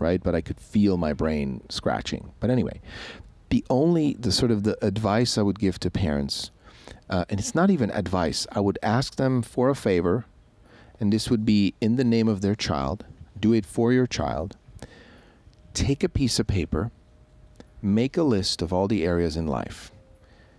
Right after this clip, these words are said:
You and I have done this before, right? We've rated our own marriage. So rate your marriage. If you're divorced or separated, rate how that relationship is going. And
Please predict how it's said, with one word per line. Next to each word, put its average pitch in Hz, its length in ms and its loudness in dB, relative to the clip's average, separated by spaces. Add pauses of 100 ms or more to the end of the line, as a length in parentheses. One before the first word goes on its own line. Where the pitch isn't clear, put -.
(160)
You 104 120 2
and 104 80 2
I - 20 2
have 87 140 -4
done 87 180 0
this 80 140 -2
before, 92 400 -2
right? 78 180 0
We've 80 180 -4
rated 85 380 0
our 76 100 0
own 76 220 -2
marriage. 76 480 -4
So 78 340 -2 (360)
rate 90 280 0
your 123 180 2
marriage. 87 640 -2 (720)
If - 220 -2
you're 113 140 2
divorced 101 760 -2 (540)
or 82 100 -2
separated, 78 800 -2 (320)
rate 101 300 2
how 92 240 -2
that 87 180 -2
relationship 90 960 -2 (1120)
is 90 160 0
going. 82 480 -2 (400)
And 85 240 -6